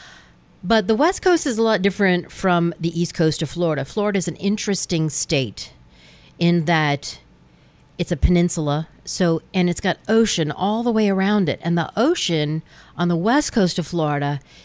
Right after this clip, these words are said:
is really prettier, I think, than the East Coast. It's more aqua blue, teal,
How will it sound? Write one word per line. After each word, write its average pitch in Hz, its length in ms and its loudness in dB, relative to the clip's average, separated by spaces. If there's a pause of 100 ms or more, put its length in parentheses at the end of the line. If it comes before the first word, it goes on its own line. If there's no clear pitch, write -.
(200)
is 190 200 0
really 302 300 0 (300)
prettier, 156 680 -2
I 139 160 -2
think, 143 420 -8
than 143 360 -4
the 156 180 -8
East 170 140 -4
Coast. 170 380 0
It's - 340 -10 (260)
more 160 300 -4
aqua 160 380 -4
blue, 160 420 -2 (140)
teal, 165 520 0